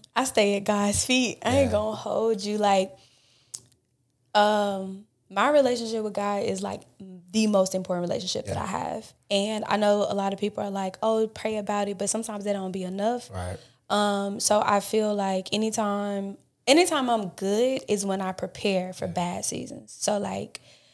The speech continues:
Speaker 1: that's when I'm deep in the word. I'm just, like, feeding myself all the things so that when something do happen and, and stuff feel heavy, it's like I got all this to help me win this battle, if
Speaker 2: I
Speaker 1: that
Speaker 2: got
Speaker 1: makes
Speaker 2: you.
Speaker 1: sense.
Speaker 2: It
Speaker 1: Like,
Speaker 2: does.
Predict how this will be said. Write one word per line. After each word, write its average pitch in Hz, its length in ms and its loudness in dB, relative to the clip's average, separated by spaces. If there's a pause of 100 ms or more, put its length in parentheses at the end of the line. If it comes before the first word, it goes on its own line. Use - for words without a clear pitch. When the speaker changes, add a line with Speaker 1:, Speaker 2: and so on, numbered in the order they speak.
(120)
Speaker 1:
that's 214 220 0
when 220 100 0
I'm 196 200 0
deep 214 220 -2
in 214 100 0
the 202 80 0
word. 190 340 4
I'm 208 120 0
just, 202 160 -2
like, - 140 -6
feeding 214 360 -2
myself 190 460 -2
all 190 240 2
the 190 100 -10
things 202 380 -6
so 202 140 2
that 190 140 0
when 196 140 -6
something 214 300 -4
do 208 180 -2
happen 247 400 -2
and, 190 320 2
and 185 160 -6
stuff 202 220 -4
feel 196 180 -4
heavy, 208 420 -2 (440)
it's 196 200 4
like 196 220 0
I 208 80 0
got 202 240 0
all 208 320 6
this 202 240 -2
to 190 120 0
help 190 300 -2
me 190 340 -6 (500)
win 196 420 -4
this 185 160 -4
battle, 170 540 -4
if 196 100 -12
Speaker 2:
I - 40 -6
Speaker 1:
that 185 100 0
Speaker 2:
got 190 60 -4
Speaker 1:
makes - 220 -8
Speaker 2:
you. - 80 -8
Speaker 1:
sense. - 120 -8
Speaker 2:
It - 60 -4
Speaker 1:
Like, 113 180 2
Speaker 2:
does. 120 140 -8